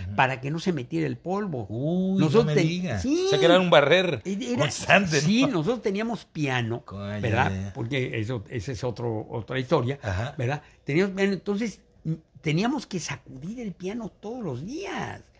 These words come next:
Speaker 2: Porque el polvito finísimo
Speaker 1: Sí,
Speaker 2: ese
Speaker 1: sí,
Speaker 2: que
Speaker 1: sí.
Speaker 2: se va metiendo de una industria cementera,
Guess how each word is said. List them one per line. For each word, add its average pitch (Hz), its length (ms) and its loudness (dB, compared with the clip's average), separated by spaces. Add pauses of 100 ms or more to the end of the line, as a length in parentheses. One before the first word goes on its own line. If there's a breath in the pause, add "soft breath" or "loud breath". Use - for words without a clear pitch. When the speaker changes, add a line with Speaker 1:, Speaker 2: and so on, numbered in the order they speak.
(380 soft breath)
Speaker 2:
Porque 147 260 2
el 143 120 2
polvito 160 580 -4
finísimo 196 800 2
Speaker 1:
Sí, 180 40 0
Speaker 2:
ese 117 60 -4 (100)
Speaker 1:
sí, - 60 -8
Speaker 2:
que - 60 -6
Speaker 1:
sí. 127 80 -4
Speaker 2:
se 131 40 -4
va 135 140 -2
metiendo 156 720 2 (260 soft breath)
de 117 240 0
una 175 260 6
industria 147 440 -2
cementera, 117 760 -8